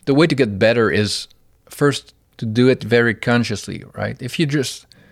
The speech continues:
take notes, like, kind of randomly here and there on Post-its and, "Oh, I, I have a Google Doc with some of that," and, and it all kinds of, like, gets lost over time, right? If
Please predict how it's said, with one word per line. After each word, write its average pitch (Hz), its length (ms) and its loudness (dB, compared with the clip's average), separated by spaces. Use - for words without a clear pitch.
take 127 220 0
notes, 120 340 4
like, 104 200 2
kind 120 160 0
of 98 100 0
randomly 107 460 2
here 107 200 0
and 104 140 2
there 95 340 2
on 95 180 -4
Post-its 104 640 -4
and, 92 200 -4
"Oh, 110 220 2
I, 104 120 4
I 80 200 0
have 107 120 0
a 104 60 -4
Google 107 320 0
Doc 104 280 2
with 104 100 -6
some 104 160 -4
of 101 100 -6
that," 107 200 2
and, 104 100 0
and 120 120 2
it - 240 -2
all 143 180 4
kinds 131 280 2
of, 113 80 -2
like, 107 400 0
gets 107 280 -2
lost 110 320 2
over 101 140 0
time, 92 340 0
right? 104 220 0
If - 320 -2